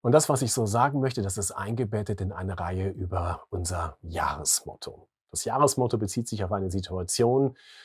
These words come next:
wo das Volk Israel aus der ägyptischen Gefangenschaft befreit wurde, über vierzig Jahre hinweg durch die Wüste geführt wurde, erst durch Mose und nun unter der neuen Leitung von Josua an der Schwelle zum endlich verheißenen Land steht. Und jetzt muss man eigentlich nur noch,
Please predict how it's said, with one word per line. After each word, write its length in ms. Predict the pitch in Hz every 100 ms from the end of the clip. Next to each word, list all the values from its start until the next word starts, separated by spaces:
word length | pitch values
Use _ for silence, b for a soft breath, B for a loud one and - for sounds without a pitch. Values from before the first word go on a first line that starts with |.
| B B _
wo 140 | 101
das 200 | 95 92
Volk 280 | - 95 95
Israel 580 | 110 127 - 104 104 95
aus 200 | 90 -
der 120 | 90
ägyptischen 500 | 85 92 - 87 87
Gefangenschaft 640 | 90 - 95 92 98 92 -
befreit 560 | 98 - 95 120 120
wurde, 280 | 101 104 104
über 160 | 92 98
vierzig 500 | - 143 139 101 -
Jahre 260 | 104 110
hinweg 280 | 92 95 92
durch 160 | 104 -
die 180 | 101
Wüste 360 | 107 131 - 107
geführt 480 | 107 - 117 117 117
wurde, 360 | 117 123 123 B B B B _
erst 540 | 110 107 - - - -
durch 220 | 98 92
Mose 640 | 95 98 110 123 131 135 131
und 260 | 113 104 110
nun 320 | 104 123 143
unter 160 | 101
der 140 | 98 95
neuen 260 | 95 107
Leitung 300 | 101 95 95
von 240 | 90 90 85
Josua 580 | 92 107 120 120 117 113 b b b _
an 140 | 101
der 120 | 101
Schwelle 420 | 101 98 101 104 101
zum 320 | - 98 98
endlich 500 | 104 104 104 110 92
verheißenen 680 | - 90 92 95 - 101 92
Land 280 | 90 82 82
steht. 400 | - 85 76 -
Und 100 | 85
jetzt 160 | 98 139
muss 160 | 135
man 100 | 131
eigentlich 360 | 120 113 101 131
nur 260 | 143 226
noch, 380 | 180 135 170 -